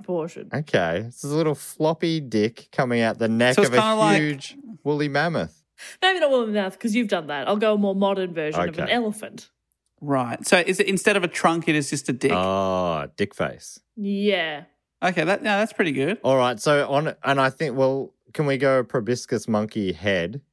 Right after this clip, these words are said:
Speaker 2: 'Cause they've already got basically
Speaker 1: Mm-hmm.
Speaker 2: a dick nose, but instead of their dick
Speaker 1: Yeah.
Speaker 2: nose, it's a hu-, <laughs> it's a human dick.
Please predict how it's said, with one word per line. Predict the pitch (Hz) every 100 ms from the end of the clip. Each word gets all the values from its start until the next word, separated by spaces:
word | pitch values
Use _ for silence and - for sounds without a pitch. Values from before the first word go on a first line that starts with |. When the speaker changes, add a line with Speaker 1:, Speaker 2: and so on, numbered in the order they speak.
| _ _ _ -
Speaker 2:
'Cause | 107
they've | 110
already | 110 107 101
got | 98 85 -
basically | 92 226 120 104
Speaker 1:
Mm-hmm. |
Speaker 2:
a | 80
dick | 98 95 87
nose, | 78 76 78
but | - 98 95
instead | 95 92 120 110
of | 87
their | 95 104
dick | 87 80 -
Speaker 1:
Yeah. | 78
Speaker 2:
nose, | 73 76 -
it's | 71 -
a |
hu-, | 85 95
<laughs> | - - _ _ _ - - - - _
it's | -
a |
human | 214 120 110 101
dick. | 87 80